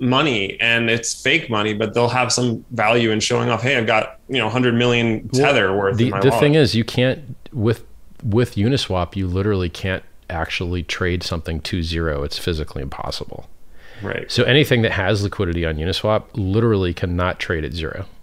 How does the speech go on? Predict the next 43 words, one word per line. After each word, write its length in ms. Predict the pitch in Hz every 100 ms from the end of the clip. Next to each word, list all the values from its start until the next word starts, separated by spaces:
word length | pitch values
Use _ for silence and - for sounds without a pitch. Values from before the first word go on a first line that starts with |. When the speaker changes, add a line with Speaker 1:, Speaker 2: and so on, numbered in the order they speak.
| -
Speaker 2:
It's 300 | 85 - - - - -
impossible. 680 | 95 - 73 - - - - -
So 400 | - 85 80 78
it 180 | 104 -
is 180 | 120 110
going 340 | 101 101 98
to 120 | 82 85
have 200 | 80 85
some 220 | 87 80
value. 380 | 78 87 92 76 - - - - - - -
And 260 | 101 101 - - - -
I, 200 | 92 92 - - -
and 160 | 101 98
what, 140 | 85
what, 300 | 104 - -
you 60 | 110
know, 120 | 92
with 160 | 92 -
this 160 | 104
yield 240 | 98 123 147
farming 320 | 95 87 80
thing, 300 | - 69 98 - - - - - - -
if 220 | 113 -
that 260 | 98 95 -
coexists 640 | 104 90 87 117 98 -
at 80 | 90
the 80 |
same 220 | 87 92 87
time 180 | 95 85
the 60 |
bridges 360 | 80 87 110 87
do 320 | 76 73 82 - -
at 140 | -
launch, 580 | 85 113 92 - - - - - - - - -
you 120 | 98
know, 220 | 69 67 - - -
you're 200 | 113 90
just 300 | 90 - -
like, 200 | 78 78 - -
the 60 |
sky's 420 | - - 95 87
the 80 | 82
limit. 360 | 80 147 139